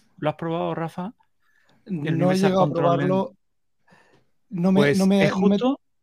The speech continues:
Speaker 2: utilidad, no me tiene utilidad para lo que conforme yo mi, eh,
Speaker 1: Pues yo me
Speaker 2: mi,
Speaker 1: he, me he
Speaker 2: mi flow.
Speaker 1: identificado con lo que, con lo que has dicho de decir, "Coño, esto lo voy a sacar utilidad,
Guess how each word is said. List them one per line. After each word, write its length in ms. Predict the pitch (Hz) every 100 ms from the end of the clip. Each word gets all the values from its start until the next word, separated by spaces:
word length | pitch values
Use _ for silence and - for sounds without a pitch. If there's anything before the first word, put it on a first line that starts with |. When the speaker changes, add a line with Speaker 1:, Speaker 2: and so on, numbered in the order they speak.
| _ _
Speaker 2:
utilidad, 500 | 185 180 160 139 127
no 80 | 143
me 80 | 170
tiene 180 | 185 160
utilidad 400 | 151 139 135 135
para 140 | 135
lo 100 | 131
que 220 | 139 131
conforme 400 | 131 127 135 135
yo 360 | 131 127 127 123
mi, 400 | 147 127 135 135
eh, 240 | 135 135 135
Speaker 1:
Pues 140 | 127
yo 100 | 143
me 120 | 170
Speaker 2:
mi, 60 | 180
Speaker 1:
he, 60 | 170
me 20 |
he 380 | 160 - 156 151
Speaker 2:
mi 80 | 160
flow. 160 | 151
Speaker 1:
identificado 360 | 147 151 160 180
con 160 | 151
lo 120 | 139 131
que, 500 | 135 127 123 123 - _
con 140 | 127
lo 80 | 123
que 80 | 143
has 80 |
dicho 260 | 139 135 139
de 120 | 123
decir, 440 | 123 113 123 117 - _ _ _ _
"Coño, 380 | 143 127 104 -
esto 300 | - 135 -
lo 80 | 170
voy 120 | 135
a 40 | 123
sacar 240 | - -
utilidad, 460 | 113 117 113 104